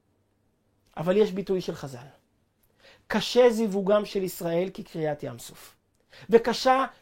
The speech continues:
קשים פרנסתה, ק-, ק-, קשה פרנסתו של אדם כקריעת ים סוף.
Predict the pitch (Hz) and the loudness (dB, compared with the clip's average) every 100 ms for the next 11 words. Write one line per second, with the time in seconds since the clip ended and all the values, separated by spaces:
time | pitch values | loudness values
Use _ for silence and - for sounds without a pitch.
0 | - 208 - 302 285 269 262 - 233 - | -6 -4 -2 0 2 2 0 -2 0 2
1 | 320 311 247 226 208 - - 247 - 208 | 4 2 0 -8 -12 -12 -8 -6 -4 2
2 | 277 277 277 240 262 - 381 294 285 226 | 4 4 4 2 0 2 2 2 0 2
3 | 190 175 - - 180 208 185 185 156 - | 2 0 -6 -8 0 4 2 0 -10 -14
4 | - - | -20 -20